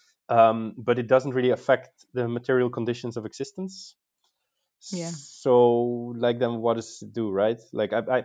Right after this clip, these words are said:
Speaker 1: and I used to be like that myself. I used to write all these, like, little opinion pieces in newspapers and stuff, and I still do that occasionally, and it's nice.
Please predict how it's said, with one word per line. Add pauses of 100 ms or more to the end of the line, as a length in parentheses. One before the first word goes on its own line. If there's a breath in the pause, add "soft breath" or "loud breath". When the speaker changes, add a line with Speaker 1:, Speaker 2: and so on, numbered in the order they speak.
(120)
Speaker 1:
and
I
used
to
be
like
that
myself.
I
used
to
write
all
these,
like,
little
opinion
pieces
in
newspapers
and
stuff,
and
I
still
do
that
occasionally,
and
it's
nice.